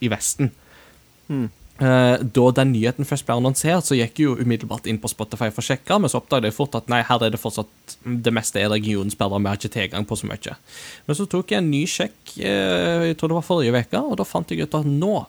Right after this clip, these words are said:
Speaker 1: er faktisk alt tilgjengelig. Så det er, da kan du få med deg den fantastiske musikken til filmer som Prin-, Prin-,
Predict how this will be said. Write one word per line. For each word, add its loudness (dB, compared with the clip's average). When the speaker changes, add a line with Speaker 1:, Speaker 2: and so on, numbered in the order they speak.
Speaker 1:
er -2
faktisk -8
alt -8
tilgjengelig. -4
Så 4
det 4
er, 4
da 6
kan 2
du 2
få -2
med 2
deg -2
den 2
fantastiske -2
musikken -2
til -6
filmer -2
som -2
Prin-, -2
Prin-, -2